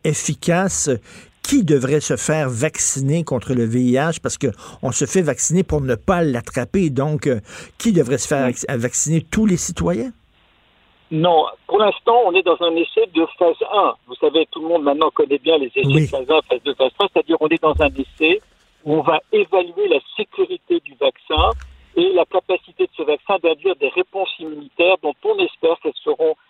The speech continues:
Speaker 2: évidemment efficaces. Ensuite, vous savez, c'est un chemin un peu plus long pour aller dans des essais dits d'efficacité,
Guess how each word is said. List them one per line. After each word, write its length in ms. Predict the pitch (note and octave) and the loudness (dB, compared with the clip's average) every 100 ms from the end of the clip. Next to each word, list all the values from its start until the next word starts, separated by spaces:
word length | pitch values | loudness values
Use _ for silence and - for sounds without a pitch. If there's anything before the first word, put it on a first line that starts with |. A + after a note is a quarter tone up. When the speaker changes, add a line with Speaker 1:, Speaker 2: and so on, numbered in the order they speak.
| _ - | _ -6
Speaker 2:
évidemment 460 | C#3+ D#3 E3 D#3+ | -6 -2 0 2
efficaces. 440 | D#3 - - A#2+ - _ _ _ - | 0 -4 -6 -6 -6 _ _ _ 0
Ensuite, 420 | D#3 - A#3 F#3 | 0 0 -6 -8
vous 100 | E3 | -4
savez, 220 | - D#3 E3+ | -2 0 -2
c'est 120 | D#3+ D#3+ | -4 -4
un 80 | D3 | -2
chemin 320 | - D#3+ D#3+ | -2 0 0
un 80 | - | 0
peu 120 | D3 | -8
plus 180 | - D3 D3 | -12 -10 0
long 240 | A3+ C4+ | 0 0
pour 220 | - D#3 D3 | -2 0 2
aller 320 | D#3 E3+ C#3+ _ _ _ - | 2 0 -2 _ _ _ -2
dans 120 | D#3 | 0
des 180 | D#3 D3+ D#3 | 0 -4 -4
essais 360 | E3 - F#3 _ | -6 -2 -4 _
dits 120 | - - | -16 -6
d'efficacité, 1000 | G4 - - - D#3+ - _ - G#3+ | -4 -6 -10 -6 -6 -8 _ -2 -2